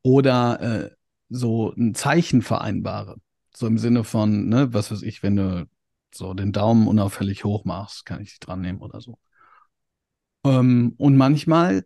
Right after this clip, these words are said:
klappt das. Ich hab das in einer Geschichtsklasse gehabt, da hab ich ein halbes Jahr gebraucht, bis die Mädels sich gemeldet haben. Ich sag jetzt, in dem Fall waren's die Mädels, das können auch Jungs sein, aber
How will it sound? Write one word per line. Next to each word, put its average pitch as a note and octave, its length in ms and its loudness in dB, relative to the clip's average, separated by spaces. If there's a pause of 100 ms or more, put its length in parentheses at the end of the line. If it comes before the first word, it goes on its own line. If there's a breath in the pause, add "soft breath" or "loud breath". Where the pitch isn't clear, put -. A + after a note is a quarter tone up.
klappt - 280 0
das. B2 280 -2
Ich C3+ 140 -4
hab - 120 -4
das C#3 160 2
in C3 100 2
einer C3 200 4
Geschichtsklasse D3+ 680 -2
gehabt, F3+ 500 -2 (340 loud breath)
da - 160 -2
hab B2+ 80 2
ich - 120 -6
ein A#2+ 80 4
halbes G#3 320 2
Jahr F3+ 180 2
gebraucht, A2+ 400 -4
bis - 140 -8
die A#2+ 100 0
Mädels G2 360 0
sich - 240 -10
gemeldet G2+ 460 -2
haben. F2+ 240 -4
Ich A2 120 -4
sag B2+ 200 0
jetzt, B2 140 0
in B2+ 100 4
dem C3 140 6
Fall G#2+ 160 2
waren's G2+ 180 -4
die G2+ 80 -4
Mädels, F#2 280 -4
das G2 120 -8
können A#2 160 4
auch G2 140 0
Jungs A2 260 2
sein, G#2 200 -4
aber F2+ 240 -10